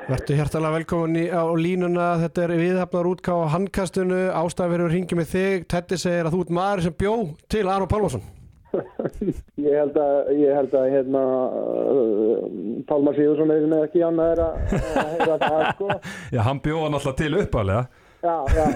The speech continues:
Speaker 2: já.
Speaker 1: <laughs> Já, við vorum ekki.
Speaker 2: Nei.
Speaker 3: Ég fór ekki alveg í getnaðinn, sko, en, en,
Speaker 2: Nei,
Speaker 3: en
Speaker 2: nei.
Speaker 3: svona, ég sagði líka handboltamanninn Aron Pálmason, en
Speaker 2: Já, já,
Speaker 3: Já.
Speaker 2: já, já. Nei, nei, ég ætla ekki að,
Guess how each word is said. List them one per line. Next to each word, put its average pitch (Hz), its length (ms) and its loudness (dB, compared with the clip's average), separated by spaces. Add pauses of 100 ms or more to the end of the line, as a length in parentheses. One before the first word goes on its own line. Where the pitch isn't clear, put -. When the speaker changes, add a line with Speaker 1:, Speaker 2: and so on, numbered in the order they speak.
Speaker 2:
já. 151 240 -2 (500)
Speaker 1:
<laughs> - 540 -6
Já, 139 40 0
við 160 160 0
vorum 180 220 2
ekki. - 300 0 (600)
Speaker 2:
Nei. 175 240 -2 (180)
Speaker 3:
Ég 123 180 0
fór 127 160 0
ekki 135 160 -2
alveg 151 300 0
í - 20 -4
getnaðinn, 170 500 -2
sko, 190 180 -2
en, 165 120 0
en, 139 140 0
Speaker 2:
Nei, 139 80 -2
Speaker 3:
en 135 160 -2
Speaker 2:
nei. 143 60 -4
Speaker 3:
svona, 143 220 -2
ég 139 220 0
sagði 151 300 -2
líka 156 220 -2
handboltamanninn 180 760 -2
Aron 180 180 -2
Pálmason, 175 440 -2
en 139 200 -2
Speaker 2:
Já, 165 160 -6 (240)
já, 143 160 2
Speaker 3:
Já. 139 80 4
Speaker 2:
já, 139 160 4 (120)
já. 131 140 -4 (440)
Nei, 165 520 4
nei, 160 160 2
ég 160 220 4
ætla 160 240 0
ekki 170 160 2
að, 160 160 0